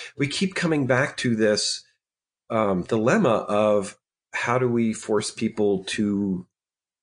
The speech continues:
commercially sustain software that they're using to drive their businesses? Um, right. The phone companies have been really active in OpenStack 'cause they're trying to cre-, you know, they're trying to get away from, from being forced to buy licenses.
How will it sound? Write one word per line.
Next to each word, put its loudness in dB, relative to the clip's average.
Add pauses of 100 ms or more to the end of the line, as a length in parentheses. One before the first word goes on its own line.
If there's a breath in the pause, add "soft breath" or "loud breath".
(460)
commercially 2
sustain 0
software -2
that -2
they're 4
using 0
to -2
drive 0
their 0
businesses? -6 (160)
Um, -2 (580)
right. 0
The 0
phone 2
companies 0
have -2
been 0
really 0
active -2
in 0
OpenStack 0
'cause -8
they're -2
trying -2
to -6
cre-, -8
you -2
know, 0
they're -2
trying 0
to -4
get 0
away 0
from, -4
from -4
being -4
forced -4
to -4
buy -2
licenses. -2